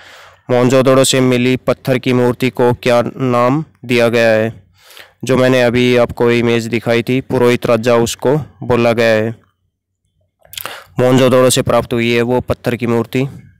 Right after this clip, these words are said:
और जो मेसोपोटामिया की सभ्यता है, इसमें किन का शासन थ-, रहा है?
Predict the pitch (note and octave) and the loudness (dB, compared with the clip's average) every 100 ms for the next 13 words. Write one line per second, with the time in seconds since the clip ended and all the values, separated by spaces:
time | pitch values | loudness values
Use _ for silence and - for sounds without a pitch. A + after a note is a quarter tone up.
0 | _ _ _ - - - - _ _ - | _ _ _ -20 -20 -20 -20 _ _ -4
1 | B2+ B2+ B2 - C3+ C3 B2+ B2+ - C3+ | 0 2 2 -2 0 2 2 2 0 0
2 | C3 C3 C3 C3 B2+ B2 A#2+ B2 - B2 | 0 0 0 0 -2 -4 -2 -4 0 0
3 | A#2+ A#2+ B2 B2+ - - - - C3 B2+ | 0 0 0 -4 -12 -20 -20 -8 -4 -2
4 | B2+ C3+ C3 C3 - C3 B2+ B2 B2+ A#2+ | -2 0 0 -2 -2 -2 0 0 0 -2
5 | B2 A#2 B2 - A#2+ A#2 A#2 B2 | -2 -4 -8 -10 -2 0 2 0